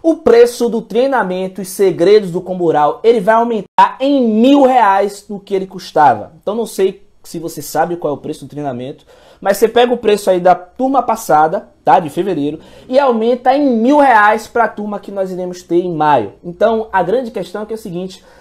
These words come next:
é, algumas pessoas ficaram pra depois, algumas pessoas acabaram ficando de fora e retornaram pra lista de espera. E quando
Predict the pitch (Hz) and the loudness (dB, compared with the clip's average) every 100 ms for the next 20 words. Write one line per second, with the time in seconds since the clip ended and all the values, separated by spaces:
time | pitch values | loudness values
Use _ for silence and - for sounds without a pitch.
0 | _ _ - - 196 196 226 302 - 240 | _ _ -20 -6 0 0 0 -2 -2 -2
1 | - - 247 - 190 233 254 208 190 196 | -2 -4 -8 0 2 4 2 -2 0 0
2 | 185 180 139 180 190 170 202 220 190 - | 0 -6 -4 -2 0 0 -2 -6 -8 0
3 | 185 165 - 190 190 180 233 - 196 190 | 2 2 0 -2 0 0 0 -2 -4 -4
4 | 185 - 156 180 185 220 247 - 277 247 | -4 -2 2 4 2 0 -2 0 2 2
5 | 226 233 240 233 233 220 208 220 208 - | 2 2 2 0 0 0 -2 -8 -8 -4
6 | 180 165 135 - - - 233 233 277 285 | 2 2 2 -4 -14 -12 -8 -2 0 2
7 | 285 285 | 0 -2